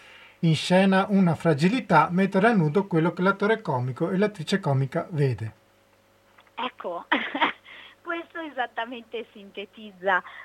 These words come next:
Speaker 2: un po' il mio pensiero, neanche mi ricordavo di essere riuscita a esprimerlo in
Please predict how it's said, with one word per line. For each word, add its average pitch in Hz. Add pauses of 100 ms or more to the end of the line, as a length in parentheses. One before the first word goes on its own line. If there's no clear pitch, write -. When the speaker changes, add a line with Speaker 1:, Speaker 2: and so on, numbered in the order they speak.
(120)
Speaker 2:
un 214
po' 208
il 185
mio 233
pensiero, 247
neanche 247
mi 233
ricordavo 226
di 214
essere 277
riuscita 294
a 254
esprimerlo 254
in 233